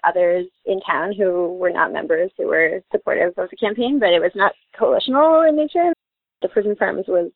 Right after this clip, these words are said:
certainly, like, a mass movement that existed in town, and the campaign against expansion was more a small group of committed people fighting an ongoing expansion project, which ultimately did happen. The units were completed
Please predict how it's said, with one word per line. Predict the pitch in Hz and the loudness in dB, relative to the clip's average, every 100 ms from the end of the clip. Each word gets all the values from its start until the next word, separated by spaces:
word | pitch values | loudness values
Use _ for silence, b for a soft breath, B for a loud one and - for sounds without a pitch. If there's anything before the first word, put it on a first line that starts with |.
| - | -2
certainly, | - 185 | -2 -2
like, | 196 - | -2 -2
a | |
mass | 180 151 - | 0 -2 -4
movement | 170 165 190 202 - | -8 -6 -4 -4 -2
that | 190 | -4
existed | 185 - - 190 | -4 -8 -8 -8
in | 190 | -4
town, | - 294 285 | 0 2 2
and | 220 | 0
the | 196 175 170 160 - | 4 6 6 4 0
campaign | 175 180 165 | -2 0 -2
against | 160 - | -2 -6
expansion | - - - 170 | -2 -2 -2 -4
was | 165 160 _ | -2 -4 _
more | 196 180 170 - 214 | 0 2 4 2 0
a | 208 | -2
small | 214 185 | -2 -2
group | 165 170 | 0 -4
of | 185 180 - | -4 -8 -8
committed | 180 165 | -6 -6
people | - - 160 156 175 190 _ _ | -6 -4 0 2 2 -2 _ _
fighting | - 107 110 113 - | -4 -2 -2 -6 -6
an | - | -4
ongoing | - 95 - - | -2 -2 -2 -2
expansion | 101 - - 240 | -4 -6 -8 -6
project, | 143 - - | -4 -4 -4
which | 233 | -6
ultimately | - 233 220 214 208 - | -6 -6 -8 -6 -6 -2
did | 185 | -2
happen. | - - 123 226 _ _ _ _ _ _ _ _ _ - | -2 -4 -8 -10 _ _ _ _ _ _ _ _ _ -10
The | 277 | -4
units | 269 359 415 - - | 2 4 4 0 -2
were | 247 226 208 190 - - - | 2 4 6 4 2 -4 -2
completed | 269 214 - 220 214 285 | -2 -2 -4 2 2 2